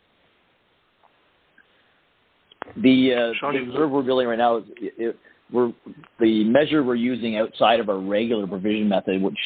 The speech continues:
Speaker 1: looks at a three-month sort of loss rate, is the, uh, deferrals that we're applying to it. So we're gonna watch that deferral rate pretty close, um, just to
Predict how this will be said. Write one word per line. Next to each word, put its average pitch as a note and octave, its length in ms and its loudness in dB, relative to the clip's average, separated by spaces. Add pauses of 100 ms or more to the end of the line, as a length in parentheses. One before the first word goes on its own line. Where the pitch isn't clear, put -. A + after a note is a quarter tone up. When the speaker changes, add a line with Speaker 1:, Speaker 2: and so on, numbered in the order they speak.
(200)
Speaker 1:
looks G#2+ 180 -4
at G2+ 120 6
a F#2+ 60 -2 (120)
three-month G2 440 2
sort E2+ 160 2
of D#2+ 80 0
loss E2+ 280 2
rate, F2 160 2
is F#2 320 0
the, F2 260 0 (360)
uh, F2+ 120 4
deferrals E2+ 560 0
that - 120 -4
we're E2 180 2
applying D#2+ 480 0
to D#2 120 -2
it. D2+ 160 -4
So F2+ 140 4
we're F2+ 260 -2 (380)
gonna C3+ 160 4
watch G2+ 260 2 (120)
that G2 120 -4
deferral G2+ 340 -4
rate F#2+ 160 -8
pretty F2+ 180 -6
close, A2 380 2 (220)
um, E2 640 2 (160)
just F2+ 160 -4 (160)
to F2+ 100 -6